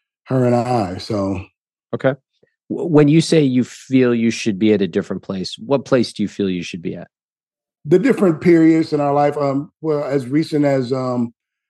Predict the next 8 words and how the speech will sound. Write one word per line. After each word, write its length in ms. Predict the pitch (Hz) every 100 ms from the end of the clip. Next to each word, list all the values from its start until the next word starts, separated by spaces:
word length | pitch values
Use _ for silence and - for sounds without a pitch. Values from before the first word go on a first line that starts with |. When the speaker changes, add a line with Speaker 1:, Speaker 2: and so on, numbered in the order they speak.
| _ _
Speaker 1:
oh 160 | 135 151
my 180 | 120 107
goodness, 480 | 139 139 123 113 131
uh, 460 | 123 117 113 107 - _ _ _ -
the 120 | 139
covid 440 | 131 190 220 117 104
deal. 340 | 110 101 95
Um, 540 | 104 107 104 104 104